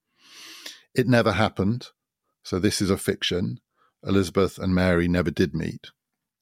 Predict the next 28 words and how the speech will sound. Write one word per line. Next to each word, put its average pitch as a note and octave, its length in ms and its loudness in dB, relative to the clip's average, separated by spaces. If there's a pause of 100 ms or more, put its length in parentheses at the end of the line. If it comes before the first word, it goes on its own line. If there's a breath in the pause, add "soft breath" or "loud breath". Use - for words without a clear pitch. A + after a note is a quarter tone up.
(120)
But G2+ 120 0
in G#2+ 120 4
this G#2+ 140 2
play, F#2 260 0
they F2 140 0
do F2 240 0
meet, D#2 380 -6 (300)
at G#2 120 -2
the F#2+ 60 -6
heart G#2 320 2
of - 60 -20
the - 80 -10
play, D#2+ 280 -6
in F#2+ 100 -2
the F#2+ 80 2
middle F#2+ 320 2
of C#2+ 120 -8
the - 80 -16
play. - 360 -10 (540)
It's - 140 -8
not C#3+ 140 6
a C3+ 40 0
particularly G2 680 -2
long F#2 260 2
scene, G#2 340 -2
it's - 160 -12
pretty G2+ 240 0
dramatic. - 640 -4